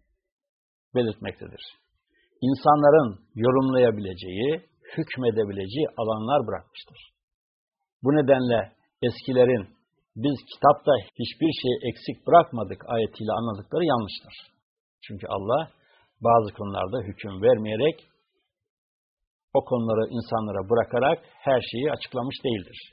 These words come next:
Her şeye hükmetmiş de değildir. Elbette Allah kitapta Müslümanlar için hiçbir şeyi eksik bırakmamıştır. Ama bu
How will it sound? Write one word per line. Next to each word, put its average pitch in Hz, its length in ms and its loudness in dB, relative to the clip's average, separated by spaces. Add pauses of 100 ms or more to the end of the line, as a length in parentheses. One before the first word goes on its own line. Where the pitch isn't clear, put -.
(440)
Her 143 200 4 (100)
şeye 143 260 2
hükmetmiş - 520 -10
de 123 80 -6
değildir. 92 340 -14 (1300)
Elbette 180 440 6 (160)
Allah 120 240 4 (120)
kitapta 117 400 2 (480)
Müslümanlar 117 640 0
için 98 300 -10 (520)
hiçbir 180 420 -6
şeyi 160 200 2
eksik - 300 -6
bırakmamıştır. 120 640 0 (1000)
Ama 143 180 2 (140)
bu 190 60 -2